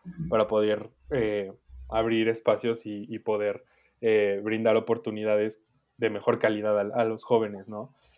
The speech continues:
Speaker 2: Y creo que justamente la onu, eh, una de las, de las cosas que más promociona o que más <laughs> publicidad le da, yo creo, es, son los objetivos de desarrollo sostenible, ¿no? Y la Agenda veinte treinta.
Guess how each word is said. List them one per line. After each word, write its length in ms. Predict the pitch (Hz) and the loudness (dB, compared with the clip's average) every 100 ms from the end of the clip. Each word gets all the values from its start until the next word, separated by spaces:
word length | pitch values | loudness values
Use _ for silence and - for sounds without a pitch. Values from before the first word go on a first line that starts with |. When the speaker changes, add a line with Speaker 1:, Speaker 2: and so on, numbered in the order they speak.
| _ | _
Speaker 2:
Y 80 | 139 | -2
creo 120 | 165 | 6
que 160 | 196 - | 6 4
justamente 600 | - 180 214 185 180 180 | 0 4 4 6 4 8
la 180 | 147 | 8
onu, 460 | 143 147 151 139 123 _ _ | 6 2 0 -2 -6 _ _
eh, 460 | 123 113 107 107 104 101 _ _ _ | 0 4 4 2 0 -4 _ _ _
una 220 | 143 151 | 4 6
de 100 | 143 | 8
las, 560 | 120 110 - - - _ _ _ 127 | 6 4 0 -16 -20 _ _ _ 4
de 60 | |
las 160 | 120 120 | 4 6
cosas 300 | 139 147 156 | 6 6 6
que 120 | 120 | 2
más 560 | 120 120 123 - - _ _ _ | 4 4 2 -4 -20 _ _ _
promociona 760 | - 127 117 107 117 113 120 113 | 4 6 6 2 2 2 4 2
o 80 | 107 | 2
que 100 | 113 | -2
más 180 | 113 - | -4 2
<laughs> 40 | |
publicidad 600 | 139 160 143 135 123 120 | 4 6 4 6 6 6
le 180 | 123 123 | 6 6
da, 180 | 113 117 | 4 2
yo 180 | 120 | 0
creo, 340 | 117 117 117 127 | 2 6 6 4
es, 360 | 123 123 - | 0 -2 -4
son 160 | - 131 | 2 2
los 140 | 131 | 2
objetivos 640 | 120 - 113 120 117 117 110 | 0 -2 -2 0 4 6 6
de 100 | 110 | 2
desarrollo 480 | 107 113 107 110 110 | 2 0 0 -2 -4
sostenible, 600 | 110 - 104 113 104 101 | -12 -10 -8 -6 -8 -8
¿no? 200 | 101 117 | -6 -4
Y 60 | |
la 100 | 110 | -4
Agenda 320 | 101 117 113 110 | -6 -6 -4 -4
veinte 280 | 107 110 | -4 -10
treinta. 420 | 107 110 110 104 | -6 -6 -6 -12